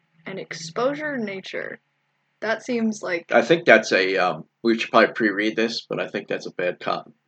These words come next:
Speaker 2: There's a mistake.
Speaker 1: Yes.
Speaker 2: <laughs> Somebody didn't, uh,
Speaker 1: And exposure nature. I don't even know what they were trying to say.
Speaker 2: Local trails provide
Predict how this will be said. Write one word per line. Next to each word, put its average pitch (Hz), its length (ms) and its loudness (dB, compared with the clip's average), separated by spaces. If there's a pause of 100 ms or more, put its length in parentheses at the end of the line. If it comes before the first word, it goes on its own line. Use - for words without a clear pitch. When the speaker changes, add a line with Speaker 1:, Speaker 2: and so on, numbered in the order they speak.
(240)
Speaker 2:
There's 104 140 -2
a 98 60 2
mistake. - 540 2
Speaker 1:
Yes. 277 440 8 (560)
Speaker 2:
<laughs> - 60 -4
Somebody 190 260 10
didn't, 156 280 6
uh, 139 40 12
Speaker 1:
And 127 340 8
exposure 277 920 8
nature. 240 420 8
I 262 120 10
don't 330 420 4
even 294 220 4
know 262 120 10
what 269 140 6
they 233 100 8
were 240 80 6
trying 240 200 2
to 220 80 0
say. 214 500 2 (180)
Speaker 2:
Local - 160 -6
trails - 200 -8
provide - 260 -10